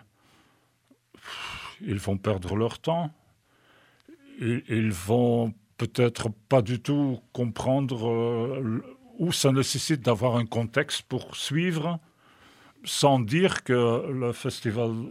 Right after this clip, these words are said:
de la Nouvelle du Conte est une, une petite manifestation, euh, élitiste.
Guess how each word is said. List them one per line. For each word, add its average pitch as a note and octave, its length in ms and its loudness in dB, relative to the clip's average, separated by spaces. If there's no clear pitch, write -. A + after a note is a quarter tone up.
de B2 120 0
la A#2+ 60 0
Nouvelle A2 300 0
du G#2+ 120 -4
Conte E3 420 -6
est A#2+ 340 -6
une, A2+ 360 -2
une C3+ 160 -8
petite C#3+ 360 -8
manifestation, B2 1400 2
euh, D3 80 -4
élitiste. B2+ 800 0